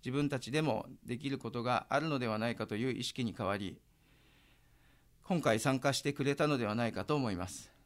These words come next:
現在も月に一、二回程度清掃や草刈りを行っていますが、多くの住民が参加してくれるようになり、地域内のコミュニケーションも増えました。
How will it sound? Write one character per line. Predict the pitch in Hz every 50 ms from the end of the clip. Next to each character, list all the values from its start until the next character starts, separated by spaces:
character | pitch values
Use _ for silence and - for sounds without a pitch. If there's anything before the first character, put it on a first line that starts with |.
| _ _ _ _ _ - - -
現 | 156 175 185 165
在 | 165 156 143
も | 135 147 147
月 | - - - - - 156
に | 151 135
一、 | 127 117 - 135
二 | 135 131 117
回 | - 131 127 127
程 | - 151 135 123
度 | 101 120 120 104 - -
清 | - - 127 127
掃 | 120 - 123 120 120
や | 117 123 120
草 | 117 - - 123
刈 | 120 - 120
り | 113 107
を | 98 98
行 | - - - - 120
っ | 127 127 117
て | - -
い | 127 131
ま | 143 156
す | - -
が、 | - 107 95 - - - - - - - - - - - -
多 | - - 190
く | 175 165
の | 151 143 131
住 | 123 131 131
民 | 135 131 127 123
が | 117 139 135 - - -
参 | - 139 135 127
加 | - 131
し | 127 -
て | - 135
く | 131 - 131
れ | 127 127
る | 123 123 123
よ | 131 131
う | 123
に | 104 101 98
な | 104 113
り、 | 95 - - - - - - - - - -
地 | - - 151
域 | 156 151 160
内 | 160 156 131 117
の | 107 113
コ | - 131
ミ | 135
ュ | 139
ニ | 143 139
ケ | 139 143 139
ー | 131
シ | - 117
ョ | 113
ン | 117
も | 131 151 143
増 | 139
え | 123 117
ま | 110 110
し | -
た。 | - - 76 -